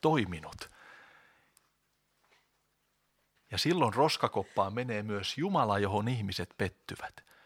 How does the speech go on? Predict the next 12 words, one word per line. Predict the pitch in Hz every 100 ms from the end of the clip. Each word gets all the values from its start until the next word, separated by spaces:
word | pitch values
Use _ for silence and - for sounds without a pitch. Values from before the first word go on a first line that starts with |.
| -
Siksi | - 233 - 190
ei | 190
ole | 175 208
yksi | 269 - 151
ja | 127
sama, | 190 202 160 113
miten, | 143 175 170 127 113 - - - - _ _ -
minkälaisen | 170 233 196 156 175 151 131
Jumalan | 143 240 170 117 107
me | 110
löydämme | 160 147 107 92 92
kirjoituksista. | 117 101 90 - - - - -